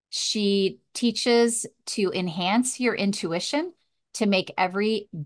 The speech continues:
everyday decisions for you and your pets, to maximize your health, prevent accidents and diseases, and prepare for a peaceful and dignified passing for your loved ones and yourself.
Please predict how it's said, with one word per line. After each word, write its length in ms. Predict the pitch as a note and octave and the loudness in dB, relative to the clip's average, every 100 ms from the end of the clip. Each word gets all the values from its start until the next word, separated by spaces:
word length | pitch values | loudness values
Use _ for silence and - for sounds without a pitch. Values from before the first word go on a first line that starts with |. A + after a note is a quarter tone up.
| - _ _ - | -12 _ _ -2
everyday 600 | G3+ G#3+ B3+ G#3 G#3+ G3+ | -2 2 2 2 4 4
decisions 760 | G3 G3 - F#3+ F3+ F#3+ F#3+ - | 2 -2 -2 -4 -2 -2 -4 -2
for 140 | F#3+ | -2
you 280 | F3 F3 F3+ | 0 0 2
and 140 | F#3+ | 0
your 140 | F#3 F3 | -2 -4
pets, 480 | - E3+ D4 - - | -2 -2 -2 -6 -6
to 100 | F3 | -4
maximize 680 | E3 E3 - G#3 F3+ F3 - | -2 -2 -4 -4 -4 -4 -6
your 80 | D#3 | -4
health, 420 | E3+ A3+ - _ _ _ _ - | 0 0 0 _ _ _ _ -4
prevent 380 | F#3 F#3 E3 - | 0 2 0 0
accidents 600 | D#3+ - - A#3 G#3+ G3+ | -4 -4 -4 -2 -2 -4
and 100 | F3 | -6
diseases, 680 | D#3+ E3 E3 A3+ B3+ C#4 - _ _ _ | -4 -6 -4 -2 -4 -4 -12 _ _ _
and 160 | - F#3 | -6 -4
prepare 460 | - F#3 G3+ G3+ G#3+ | -4 -4 0 0 0
for 220 | - F#3+ | -4 -4
a 60 | |
peaceful 540 | E3+ - A3+ - B3 A#3 | -4 -6 -6 -2 0 0
and 220 | - F3+ | 0 -2
dignified 540 | F#3 F#3+ F3+ F3 D#3+ | -2 -2 -2 -2 -2
passing 580 | - D#3 D#3+ A3+ B3 C4 - _ _ _ - | -2 -4 -2 0 0 0 -6 _ _ _ -2
for 180 | F#3+ F3 | 2 2
your 320 | E3 G3+ B3 | 2 2 4
loved 300 | A3 F#3+ F#3 | 4 2 0
ones 420 | F3+ F3 F3 - - | 0 0 -4 -8 -6
and 360 | D#3 D#3+ D#3 D#3 | -4 -2 -2 -6
yourself. 720 | D#3+ D#3+ D3+ - - - | -8 -8 -6 -4 -2 -2